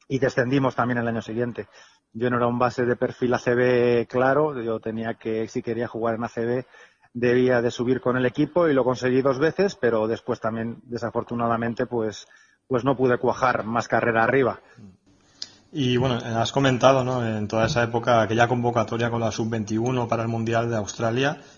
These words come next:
Speaker 2: Eh, ¿con quién conci-, coincidiste allí como, como compañero y como rival en aquel, en aquellos campeonatos?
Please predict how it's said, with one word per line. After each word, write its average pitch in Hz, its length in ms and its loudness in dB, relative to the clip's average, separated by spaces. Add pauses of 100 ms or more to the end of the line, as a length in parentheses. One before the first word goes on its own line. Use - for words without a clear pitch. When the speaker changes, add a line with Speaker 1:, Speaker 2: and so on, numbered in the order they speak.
(160)
Speaker 2:
Eh, 110 180 -4
¿con 110 140 -2
quién 120 140 -6
conci-, 131 320 -2
coincidiste 127 540 -4
allí 123 160 -2
como, 120 320 -2
como 117 220 -4
compañero 117 520 -2
y 120 40 -4
como 117 200 -2
rival 117 320 2
en 107 120 -2
aquel, 107 520 -4
en 113 140 -6
aquellos 107 260 -4
campeonatos? 113 580 -6